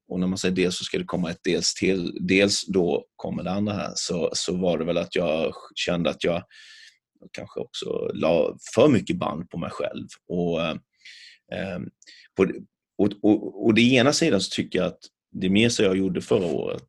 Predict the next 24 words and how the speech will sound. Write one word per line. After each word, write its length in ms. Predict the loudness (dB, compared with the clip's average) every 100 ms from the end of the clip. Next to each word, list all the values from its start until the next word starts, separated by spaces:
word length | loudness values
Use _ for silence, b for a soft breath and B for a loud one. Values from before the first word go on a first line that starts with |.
| _
det, 220 | -2 0
det 140 | 0
är 100 | 0
jag 140 | 0 -2
jäkligt 440 | -2 -4 -6 -8
stolt 460 | -6 -4 -4 -4 -6
över 280 | -6 -8
för 320 | -10 -8 -6 -6
att, 240 | -8 -8
eh, 180 | -6 -6 B B B B
det 80 | -2
var 160 | 4 4
en 100 | 6
grupp 300 | 2 2 -2
som 300 | 0 -2 -2
till 140 | -2
des-, 280 | 2 0 -2 -8 _ _
till 80 | -2
viss 200 | 0 0
del 120 | 0
var 100 | 2
rätt 160 | 0 2
mätt. 600 | 4 4 0 -8 -16 -16 _ _ _ _ -8
Eh, 640 | -6 -4 -4 -6 -6 -8